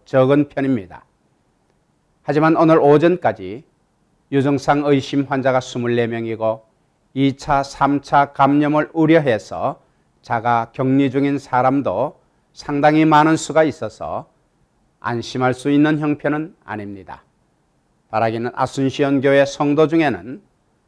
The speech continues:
누구도 코로나 바이러스에 감염되는 자가 없기를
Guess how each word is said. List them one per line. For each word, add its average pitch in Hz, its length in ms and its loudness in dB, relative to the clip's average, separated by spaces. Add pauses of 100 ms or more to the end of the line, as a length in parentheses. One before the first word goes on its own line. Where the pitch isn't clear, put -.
(120)
누구도 147 580 2 (1080)
코로나 123 400 2
바이러스에 117 580 0
감염되는 135 920 2
자가 131 320 2
없기를 123 640 -4